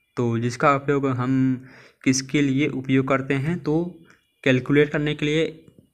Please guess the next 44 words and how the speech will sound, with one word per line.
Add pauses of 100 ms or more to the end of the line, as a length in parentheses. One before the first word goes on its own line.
(720)
एनालिसिस
करने
के
लिए, (560)
manage
your
data
के
लिए।
तो
ऑप्शन
नंबर
डी
सभी
के
लिए
करते
हैं।
नेक्स्ट
क्वेश्चन, (380)
एटीएम
पासवर्ड
केवल
एक
के
साथ
साझा
किया
जा
सकता
है,
तो
एटीएम
पासवर्ड (540)
किसके
साथ
साझा
किया
जा
सकता
है?
None
of
the